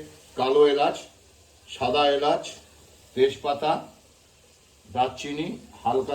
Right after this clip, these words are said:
একটু চিনি, লবঙ্গ এবং জয়িত্রী।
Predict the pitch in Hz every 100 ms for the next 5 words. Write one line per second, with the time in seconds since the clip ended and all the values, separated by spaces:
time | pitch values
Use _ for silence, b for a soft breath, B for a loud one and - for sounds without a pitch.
0 | 135 139 123 135 143 160 226 - 101 123
1 | 127 139 143 190 - - - - - -
2 | 113 139 - - - - - - - -
3 | 98 101 175 160 113 101